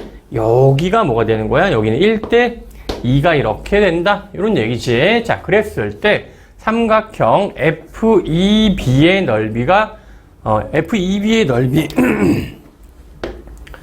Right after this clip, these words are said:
자, 오늘 이렇게 좀 자, 에프이비의 넓이는 삼각형 에이비디의 넓이의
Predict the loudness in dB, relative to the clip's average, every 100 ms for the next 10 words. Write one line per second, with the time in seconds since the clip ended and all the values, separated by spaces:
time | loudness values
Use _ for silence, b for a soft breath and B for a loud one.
0 | B -20 -10 -2 2 4 6 4 4 0
1 | 0 -2 -2 -4 -6 -14 -18 -20 -20 -20
2 | -12 -10 -8 -8 B B B -4 -4 0
3 | 0 0 0 2 2 2 2 2 2 2
4 | 2 2 2 0 0 -2 2 0 -2 -2
5 | 0 0 -6 -6 2 4 4 0 -2 -2
6 | 0 2 2 0 0 2 4 2 2 0
7 | 0 -2 2 2 2 0